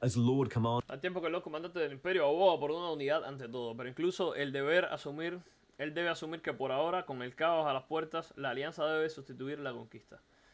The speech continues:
Speaker 2: Vale.
Speaker 1: Commander of the Imperium, Gearman's tendency-
Speaker 2: Claro, aceptar, aceptar diferentes ideologías o, o, o gente con diferentes modos operandi políticos, sociales y económicos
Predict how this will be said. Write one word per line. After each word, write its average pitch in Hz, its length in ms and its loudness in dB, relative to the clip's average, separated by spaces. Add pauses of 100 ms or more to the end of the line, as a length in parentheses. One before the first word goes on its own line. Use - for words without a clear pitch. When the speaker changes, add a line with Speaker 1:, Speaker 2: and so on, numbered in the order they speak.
(200)
Speaker 2:
Vale. - 220 -14
Speaker 1:
Commander 110 180 4
of 92 60 -4
the 104 80 0
Imperium, 101 520 2
Gearman's 131 380 2
tendency- 135 320 2
Speaker 2:
Claro, 165 140 6
aceptar, 180 560 10
aceptar 190 520 6
diferentes 208 800 6
ideologías 180 640 6
o, 165 60 6
o, 151 1080 4
o - 20 -2
gente 180 400 -2
con 160 180 -2
diferentes 165 360 -2
modos 175 240 0
operandi 170 280 2
políticos, 156 440 -4
sociales 160 300 -2
y 160 40 -2
económicos 170 520 -2